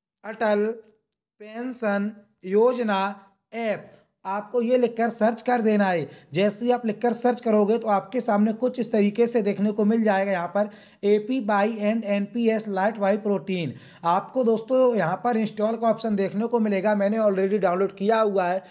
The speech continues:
तो हमारे में ओपन का ऑप्शन मिल रहा है, आपके में ये इंस्टॉल का ऑप्शन मिल जाएगा। आपको इसे इंस्टॉल कर लेना है। इंस्टॉल करने के बाद आपके मोबाइल फ़ोन में ये देखने को मिल जाएगा कुछ इस तरीके से अटल पेंशन योजना। आपको दोस्तों इस पर क्लिक कर देना है। जैसे ही क्लिक करोगे तो दोस्तों ये ओपन हो जाएगा, आप लोग देख सकते हो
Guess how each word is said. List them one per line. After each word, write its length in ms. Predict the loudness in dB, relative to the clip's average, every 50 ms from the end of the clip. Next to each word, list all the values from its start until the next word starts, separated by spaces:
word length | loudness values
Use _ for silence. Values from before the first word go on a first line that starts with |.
| -20 -20 _ -2
तो 100 | -2 0
हमारे 380 | 0 0 -2 -2 -2 -2 -2 -4
में 80 | -2
ओपन 240 | -4 -4 -4 -6 -8
का 140 | -4 -2 -2
ऑप्शन 260 | -2 -2 -2 -6 -4 0
मिल 140 | 0 2 2
रहा 200 | 2 2 0 0
है, 120 | -2 -4 -12 -20 _ -10 -4
आपके 360 | -2 -2 -2 -2 0 0 2
में 120 | 2 4
ये 100 | 4 4
इंस्टॉल 360 | 4 2 0 2 2 2 2 2
का 120 | 2 2
ऑप्शन 260 | 0 0 0 -2 -2 0
मिल 180 | 0 0 0 2
जाएगा। 320 | 2 2 2 2 2 0
आपको 220 | -2 0 -2 -4
इसे 160 | -2 0 0 -2
इंस्टॉल 340 | -2 0 2 2 2 2 2
कर 180 | 0 0 2
लेना 260 | 2 0 0 0 -2 -2
है। 160 | -2 -4 -8 -14 -20 -18 -10 -10
इंस्टॉल 380 | -10 -4 0 2 2 2 2 0
करने 320 | -2 -2 0 -2 -4 -2
के 100 | -2 0
बाद 120 | 0 2 2
आपके 260 | 0 -2 -2 -2 0
मोबाइल 340 | 2 2 2 2 2 0 0
फ़ोन 220 | -2 -4 -4 -2 -2
में 100 | -2 -2
ये 80 | -2
देखने 280 | -2 -2 -6 -6 -8 -4
को 120 | -4 -2 0
मिल 160 | 0 0 2
जाएगा 400 | 2 2 2 2 2 0 -2 -2 -6 -18 -20 -20 -20 _ _ -6
कुछ 180 | -6 -6 -4 -4
इस 120 | -6 0 0
तरीके 360 | 0 0 0 0 0 -2 -2
से 140 | -2 -4 -8
अटल 220 | -4 0 0 -2
पेंशन 420 | 0 0 0 0 0 0 -2 0 0
योजना। 300 | 0 -2 -2 -2 0 0
आपको 220 | 0 -2 -2 -2 -2
दोस्तों 260 | -2 -4 -2 -4 -6
इस 80 | -4
पर 140 | -2 -4 -4 -2
क्लिक 300 | 0 0 0 0 0 0
कर 120 | -2 0
देना 240 | 0 -2 0 0 0
है। 160 | 0 -2 -4 -12 -20 -20 -8 -2
जैसे 280 | 0 0 0 0 -4
ही 60 | -6 -4
क्लिक 280 | 0 0 0 0 2 2
करोगे 280 | 0 2 2 2 0
तो 100 | 0 0
दोस्तों 320 | -4 -4 -4 0 0 2 4
ये 140 | 4 4 4
ओपन 300 | 2 0 0 0 0 -2 -2
हो 240 | -2 0 -2 0
जाएगा, 320 | 2 2 2 2 2 2 0
आप 120 | 0 0
लोग 160 | -2 -2 -2 0
देख 160 | -2 -2 -2
सकते 300 | -4 -10 -10 -4 -2 -2
हो 120 | -2 -2